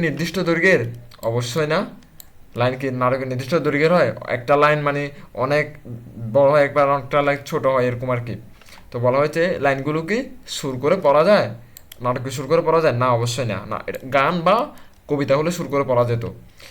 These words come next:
এটি কি পদ্য ভাষায় লেখা? না। পদ্য ভাষা মানে কি? আমি আগে বলছি পদ্য ভাষা মানে হচ্ছে তোমাদের কবিতার ভাষা। নাটক তো আর কবিতার ভাষায় লেখা হয় না। এটি কি গদ্য ভাষায় লেখা? গদ্য মানে হচ্ছে যে তোমার এই যে নাটক, তারপরে বিভিন্ন রচনা ইত্যাদি লিখো, এগুলো হচ্ছে গদ্য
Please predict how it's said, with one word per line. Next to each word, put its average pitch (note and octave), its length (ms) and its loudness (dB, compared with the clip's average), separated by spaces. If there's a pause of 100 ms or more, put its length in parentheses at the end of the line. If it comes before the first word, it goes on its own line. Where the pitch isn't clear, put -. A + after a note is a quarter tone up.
(260)
এটি C3+ 160 -4
কি F#3+ 60 -4 (100)
পদ্য C#3 180 0 (100)
ভাষায় E3 260 2
লেখা? E3 220 0 (340)
না। A2 100 -2 (500)
পদ্য C3 220 -4
ভাষা D#3 220 2
মানে F3 180 4
কি? F#3+ 140 2
আমি D3 180 -4
আগে C#3 200 0
বলছি D3+ 160 -2 (100)
পদ্য B2 220 -2
ভাষা C3+ 220 0
মানে E3 160 0
হচ্ছে E3 140 -4 (100)
তোমাদের D#3 320 4 (540)
কবিতার D3+ 420 4
ভাষা। C#3 220 0 (880)
নাটক C#3 260 2
তো B2+ 100 -2
আর B2+ 120 0
কবিতার B2+ 300 0
ভাষায় D#3+ 260 0
লেখা C3+ 220 -6
হয় A2+ 160 -2
না। F#2+ 60 -4 (840)
এটি C3+ 200 -4
কি F3+ 80 0 (120)
গদ্য C3+ 260 2
ভাষায় E3+ 220 4
লেখা? F3+ 140 2 (100)
গদ্য C3 240 0
মানে C#3+ 140 2
হচ্ছে E3 200 -6
যে F3+ 100 -2
তোমার F3+ 180 2 (280)
এই B2+ 140 2
যে D3 80 4 (160)
নাটক, B2+ 360 4 (140)
তারপরে B2+ 200 0 (140)
বিভিন্ন C3+ 180 -4 (100)
রচনা C#3 360 2
ইত্যাদি C#3 320 -2
লিখো, C3+ 240 -4
এগুলো C3 160 -2
হচ্ছে C3+ 180 -4
গদ্য A2 140 -2